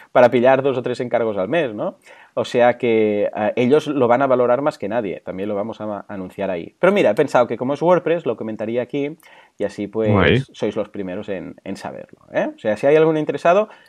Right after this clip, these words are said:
Speaker 1: que nos lo diga en boluda punto com barra contactar.
Speaker 2: Muy bien.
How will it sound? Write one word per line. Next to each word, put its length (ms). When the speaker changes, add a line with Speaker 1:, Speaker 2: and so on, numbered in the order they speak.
Speaker 1:
que 100
nos 140
lo 80
diga 200
en 100
boluda 240
punto 180
com 200
barra 360
contactar. 680
Speaker 2:
Muy 200
bien. 420